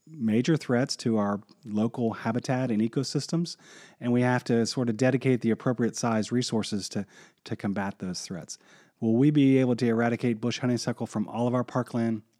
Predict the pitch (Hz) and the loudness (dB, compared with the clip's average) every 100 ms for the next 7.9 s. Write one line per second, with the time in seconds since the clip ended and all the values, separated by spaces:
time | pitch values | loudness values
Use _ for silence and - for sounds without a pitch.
0 | - 110 - 113 101 92 90 - - _ | -12 -10 -10 -8 -6 -6 -10 -16 -20 _
1 | _ _ _ _ _ 110 110 107 110 151 | _ _ _ _ _ -4 -2 -4 0 2
2 | 123 110 110 - - 123 110 - - 156 | 2 2 0 -4 -4 -4 -4 -6 -2 0
3 | 123 104 98 101 98 98 - - - _ | 2 0 -2 -2 -2 -4 -8 -20 -20 _
4 | - 123 113 107 123 - 104 - 139 113 | -2 2 4 4 2 0 -4 0 -2 0
5 | 104 104 101 - 107 98 104 98 92 87 | 0 0 -2 -4 -6 -4 -2 -2 -4 -6
6 | 95 - 98 - - _ - _ _ _ | -8 -4 -6 -8 -20 _ -20 _ _ _
7 | 107 101 101 101 95 110 104 - | -2 -2 -2 -4 0 0 0 -2